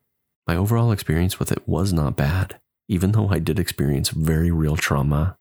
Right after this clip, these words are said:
and very real emotional and spiritual abuse.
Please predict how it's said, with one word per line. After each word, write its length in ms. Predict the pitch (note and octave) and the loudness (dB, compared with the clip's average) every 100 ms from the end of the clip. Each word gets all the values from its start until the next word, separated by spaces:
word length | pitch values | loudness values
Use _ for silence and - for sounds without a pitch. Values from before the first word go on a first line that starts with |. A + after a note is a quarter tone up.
| _ | _
and 160 | F#2 D2+ | -4 0
very 260 | D#2 E2 D#2 | 0 0 0
real 460 | D2+ D2+ C#2+ D2+ - | 0 0 0 -2 -2
emotional 640 | C#2 D2 D#2+ C#2+ D2+ - | 0 0 0 0 0 0
and 140 | C2+ - | 0 -2
spiritual 500 | - C#2+ C#2+ - C2 | 0 -2 0 -2 -2
abuse. 560 | - B1 F#2+ - - | -2 -2 0 -2 -6